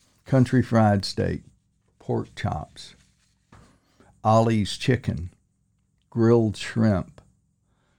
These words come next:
The squash souffle is to die for. The stewed tomatoes. This is old Southern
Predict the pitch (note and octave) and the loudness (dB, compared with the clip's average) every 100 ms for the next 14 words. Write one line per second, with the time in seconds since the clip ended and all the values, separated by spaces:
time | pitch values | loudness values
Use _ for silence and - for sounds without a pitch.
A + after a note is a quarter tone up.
0 | _ _ _ _ _ - - - A2+ A2+ | _ _ _ _ _ -20 -10 -2 0 2
1 | A2 - A#2 A2 G#2+ G#2 G2 - F2+ - | 0 -2 -6 -6 -6 -4 -4 -6 -10 -10
2 | F#2+ F#2+ F#2 F#2 - E2+ E2+ - - _ | -6 -4 -4 -6 -10 -14 -14 -18 -20 _
3 | _ _ G#2 - - A2+ G#2 - G2+ G2+ | _ _ -14 -8 0 2 2 0 0 0
4 | F#2+ F#2 E2+ - G2+ G#2+ B2 - B2+ - | 0 -4 -8 -10 -4 0 2 2 0 0
5 | - _ _ _ _ - A2 G#2 G2+ - | -16 _ _ _ _ -2 2 2 0 -8
6 | _ - - - G#2+ F#2+ F#2+ F2+ | _ -20 -8 -2 -2 -2 -6 -8